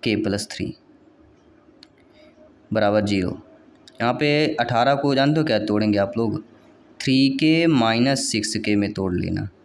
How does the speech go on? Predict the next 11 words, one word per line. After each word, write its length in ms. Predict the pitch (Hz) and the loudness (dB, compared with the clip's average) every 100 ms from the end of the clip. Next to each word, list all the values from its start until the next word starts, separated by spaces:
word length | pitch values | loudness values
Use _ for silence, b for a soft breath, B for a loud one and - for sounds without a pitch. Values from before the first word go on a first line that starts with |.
| - - - - - - - - - - _ - _ - _ _ - - - - - _ - - _ _ _ _ _ _ _ _ - - _ _ _ _ | -20 -20 -20 -20 -20 -20 -20 -20 -20 -20 _ -20 _ -20 _ _ -20 -20 -20 -20 -20 _ -20 -20 _ _ _ _ _ _ _ _ -20 -20 _ _ _ _
नहीं, 140 | 120 110 | -2 2
माइनस 560 | 110 110 120 139 147 - | 2 2 2 2 0 -4
थ्री 220 | 120 120 | 0 2
के 160 | 117 147 | 2 -2
प्लस 320 | 117 107 104 | 0 -2 -2
सिक्स 200 | - 92 | -6 -8
के 140 | - 95 | -6 -4
आएगा, 320 | 90 - - - - - - - - - - - - - | -2 -4 -6 -12 -20 -20 -20 -20 -20 -20 -20 -20 -20 -8
ऐसा 220 | - 113 101 | -6 -4 -4
होगा 260 | 95 - - | -4 -8 -6
क्या? 180 | 113 | -8